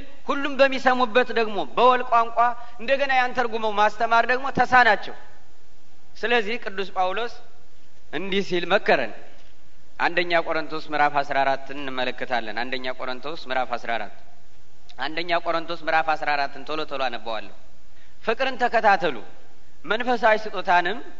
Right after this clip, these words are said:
ይልቁንም ትንቢት መናገርን በብርቱ ፈልጉ።" ትንቢት መናገር ማለት ስለ ክርስቶስ አዳኝነት፣ ስለ ወንጌሉ ማስተማርን ፈልጉ። "በልሳን የሚናገርስ?" አለ ቅዱስ ጳውሎስ። ይሄን ነገር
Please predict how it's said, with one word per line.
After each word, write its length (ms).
ይልቁንም 460
ትንቢት 340
መናገርን 560
በብርቱ 420
ፈልጉ።" 300
ትንቢት 300
መናገር 420
ማለት 320
ስለ 160
ክርስቶስ 380
አዳኝነት፣ 540
ስለ 180
ወንጌሉ 320
ማስተማርን 600
ፈልጉ። 320
"በልሳን 600
የሚናገርስ?" 840
አለ 180
ቅዱስ 300
ጳውሎስ። 480
ይሄን 240
ነገር 320